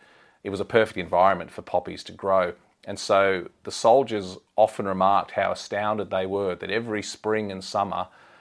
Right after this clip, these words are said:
the entire battlefield would be carpeted with red poppies. It, w-, it was something extraordinary that they just couldn't believe. The contradiction of all this horror, men living in mud, living in trenches, living below the ground like some sort of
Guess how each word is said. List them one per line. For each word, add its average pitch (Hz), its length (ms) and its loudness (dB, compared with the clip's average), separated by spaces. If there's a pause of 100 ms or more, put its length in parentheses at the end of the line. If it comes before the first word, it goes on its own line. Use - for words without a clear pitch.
(120)
the 98 160 -6
entire 110 640 8
battlefield 92 640 2
would 95 120 -12
be 92 120 -10
carpeted 95 680 0 (360)
with 92 180 -10
red 92 280 -4
poppies. - 440 -8
It, - 60 -12
w-, 101 180 -12
it 110 80 -10
was 95 120 -12
something 98 400 -6
extraordinary 104 720 -4
that 85 100 -18
they 87 120 -4
just - 200 -16
couldn't 98 240 -14
believe. 90 480 -6 (720)
The 110 340 -2
contradiction 110 880 -2 (400)
of 101 120 -4
all 120 200 6
this 107 160 -6
horror, 120 500 6 (240)
men 113 300 0
living 107 280 0
in 92 200 -4
mud, 95 400 4 (400)
living 107 260 -2
in 95 80 -6
trenches, - 640 -2
living 110 300 -2
below 104 380 4
the 95 100 -2
ground 104 380 0
like 92 180 0
some 101 220 -2
sort 95 240 -4
of - 280 -10